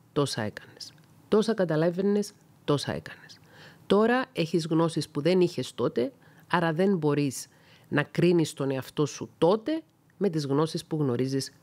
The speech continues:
τώρα. Είναι μια παγίδα αυτό, να, α, επιδιδόμαστε σε αυτοκατηγορία και αυτοεξευτελισμό πολύ καιρό μετά που έχει τελειώσει η ναρκισσιστική σχέση, γιατί αυτό μας προκαλεί ηττοπάθεια, μας ρίχνει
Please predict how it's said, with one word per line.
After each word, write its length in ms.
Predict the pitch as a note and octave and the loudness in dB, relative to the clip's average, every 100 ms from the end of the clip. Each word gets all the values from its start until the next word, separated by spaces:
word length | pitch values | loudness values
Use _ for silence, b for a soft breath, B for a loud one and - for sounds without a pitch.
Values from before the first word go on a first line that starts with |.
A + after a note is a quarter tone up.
| _ | _
τώρα. 300 | - A2+ G2 - _ - | -4 -4 -4 -12 _ -4
Είναι 200 | D#3+ E3+ | 0 4
μια 200 | E3 F3+ | 4 2
παγίδα 540 | F3 D3+ C3 E3+ D3+ | 0 -2 -2 -2 -2
αυτό, 420 | A#2+ - - A#2+ - B B B B B - | -4 -8 -8 -8 -8 B B B B B -6
να, 260 | C3+ C3+ | 0 0
α, 80 | C3+ - _ _ - C#3+ C#3 C#3 - | 0 -6 _ _ -16 -12 -10 -12 -6
επιδιδόμαστε 840 | - D#3+ D3+ C#3+ C3+ E3 E3 D#3 D3 | -4 0 0 0 0 0 0 -2 -6
σε 140 | - | -4
αυτοκατηγορία 880 | C#3 - D3 C3+ C3+ B2+ B2+ C#3+ D#3+ | -6 -6 -4 -4 -4 -4 -2 2 2
και 140 | D#3 C#3+ | 0 -4
αυτοεξευτελισμό 1000 | - C#3 - - - - C3 B2 C#3 C#3+ | -6 -8 -6 -10 -6 -2 -2 0 0 0
πολύ 360 | - C3+ G3 | 0 0 0
καιρό 320 | G#3+ D#3+ C#3 C3+ | 0 0 0 0
μετά 280 | C3 B2+ | -2 -4
που 100 | B2+ | -6
έχει 140 | B2+ - | -10 -8
τελειώσει 420 | B2+ B2 C3 C3 | -4 -2 -2 -2
η 20 | |
ναρκισσιστική 640 | C3 - - - - - | -4 -4 -8 -8 -10 -6
σχέση, 540 | C3+ - B2+ - A3 C4+ B B B B B B | -6 -2 -2 0 -2 -2 B B B B B B
γιατί 560 | - D#3 C#3+ F#3 G3+ G#3 - | 0 0 2 0 0 0 -4
αυτό 380 | D3+ - - E3+ | -4 -4 -2 0
μας 180 | F3+ | -2
προκαλεί 520 | - F3 D3+ C#3 D#3 D#3+ | -2 -4 -2 0 0 0
ηττοπάθεια, 840 | F3 F3 D3 - C3+ - F3+ G#3+ C4+ - - - - | -4 -4 -4 -2 -4 -4 -4 -4 -6 -12 -20 -20 -6
μας 300 | D3+ D3+ C3+ | 0 0 0
ρίχνει 600 | D#3 G3 G3+ E3+ D3 C3 | 0 0 0 -2 -2 -2